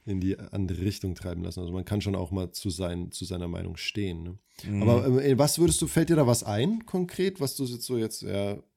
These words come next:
Speaker 1: in letzter Zeit oder irgendein aus deiner Vergangenheit etwas, was du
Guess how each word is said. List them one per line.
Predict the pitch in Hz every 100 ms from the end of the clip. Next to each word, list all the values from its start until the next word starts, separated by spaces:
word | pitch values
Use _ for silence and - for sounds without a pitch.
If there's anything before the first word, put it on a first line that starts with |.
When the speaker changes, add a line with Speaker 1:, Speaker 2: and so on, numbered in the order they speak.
| _ _ -
Speaker 1:
in | 101
letzter | 98 101 101 95
Zeit | - 98 98 139 151 - - _ _ _ _ _
oder | 107 104
irgendein | 107 104 107 101 104 - _ -
aus | 107
deiner | - 101
Vergangenheit | 95 98 107 123 120 -
etwas, | - - 107
was | 101 -
du | 104